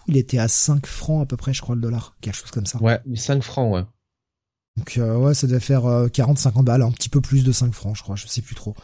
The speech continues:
Speaker 1: Alors, faudrait reprendre les, les taux de conversion, et là, je vous avoue que je, j'ai pas fait le, j'ai pas fait le job. Je vais pas penser qu'on me poserait cette question, déjà, <laughs> et puis j'ai pas fait le job.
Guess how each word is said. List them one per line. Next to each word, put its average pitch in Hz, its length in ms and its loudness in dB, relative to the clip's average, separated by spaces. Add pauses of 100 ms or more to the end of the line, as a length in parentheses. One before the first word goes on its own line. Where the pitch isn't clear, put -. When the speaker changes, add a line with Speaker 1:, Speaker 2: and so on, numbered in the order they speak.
(320)
Speaker 1:
Alors, 120 100 0
faudrait 139 220 4
reprendre 147 240 4
les, 139 140 6
les 131 120 2
taux 143 120 0
de 135 60 -2
conversion, 143 520 0
et 131 40 2
là, 131 140 2
je 123 60 0
vous 117 120 -4
avoue 120 160 -2
que 135 120 -2
je, 110 200 2
j'ai 120 140 0
pas 123 140 0
fait - 140 0
le, 113 180 0
j'ai - 100 -2
pas 117 120 2
fait 143 100 2
le 131 100 2
job. 120 180 -2
Je 120 140 2
vais 139 40 6
pas 165 100 4
penser 165 180 0 (120)
qu'on 147 140 4
me 135 40 8
poserait 139 380 2
cette - 160 -4
question, 170 280 -2
déjà, 165 360 0
<laughs> - 40 -2
et 156 60 2
puis - 260 -8
j'ai 190 160 -4
pas 139 200 -6
fait 131 140 -8
le 117 140 -6
job. 101 180 -10